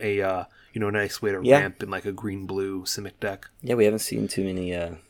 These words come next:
Speaker 2: Bant decks or Simic decks. Um, yeah, I'm not good with, with, with control, so,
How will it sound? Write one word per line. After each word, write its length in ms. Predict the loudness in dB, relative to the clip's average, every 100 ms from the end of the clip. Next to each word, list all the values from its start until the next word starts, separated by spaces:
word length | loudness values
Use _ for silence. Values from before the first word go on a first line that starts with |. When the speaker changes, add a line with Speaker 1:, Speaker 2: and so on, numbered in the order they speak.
| _ _ _ _ -6
Speaker 2:
Bant 240 | -4 -4 -8
decks 580 | -10 -8 -10 -10 -12 -14 -10
or 80 | -8
Simic 420 | -8 -8 -8 -6
decks. 500 | -10 -10 -14 -16 -16 _ _ _ _ _ -20 _ -20 -20 _ _ _ -18 -18 -20 -20 _ _ _ _ 0
Um, 520 | 6 8 6 2 -4 -14 -16 -12 4
yeah, 200 | 6 6
I'm 120 | 6
not 200 | 4 2
good 180 | 0 2
with, 300 | 0 -2 -8
with, 200 | -10 -10 -16
with 240 | -16 -16
control, 540 | -12 -10 -8 -8 -8 -10
so, 440 | -8 -6 -8 -10